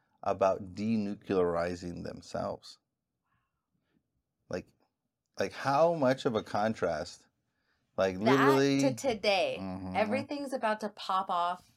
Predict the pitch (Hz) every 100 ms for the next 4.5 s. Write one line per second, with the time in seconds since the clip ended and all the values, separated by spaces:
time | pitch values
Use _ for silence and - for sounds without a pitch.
0 | - 110 120 120 123 135 135 143 175 139
1 | 117 - _ - 208 220 247 214 202 180
2 | - 165 - 165 151 127 - _ _ _
3 | _ - - - 101 - 175 226 262 185
4 | 165 - 147 143 127